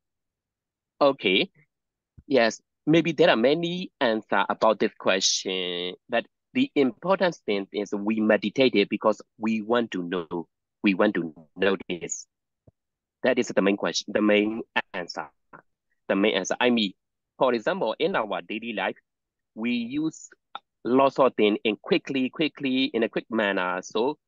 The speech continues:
we can't notice everything. So one of the main thing, the meditation is when you meditate it, you notice everything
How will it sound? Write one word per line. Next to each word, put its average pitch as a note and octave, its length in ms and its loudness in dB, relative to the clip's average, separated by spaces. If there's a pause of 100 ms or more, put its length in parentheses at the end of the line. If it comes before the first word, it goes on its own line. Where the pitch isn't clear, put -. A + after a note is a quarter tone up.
(100)
we A#2+ 420 -4 (240)
can't E3 140 -4 (120)
notice C3 400 0 (100)
everything. B2 380 -2 (560)
So G2 180 -2 (580)
one C#3+ 260 4
of F3 80 2
the B2+ 80 2
main A2 320 -2
thing, F#2+ 420 -8 (840)
the G2 180 -8
meditation A2+ 680 0
is G2 360 -2 (500)
when C#3 260 2
you C#3 140 0
meditate A#2+ 480 -2
it, E4 160 -6 (240)
you A#2 100 -6
notice C3 500 -2
everything G2+ 460 -6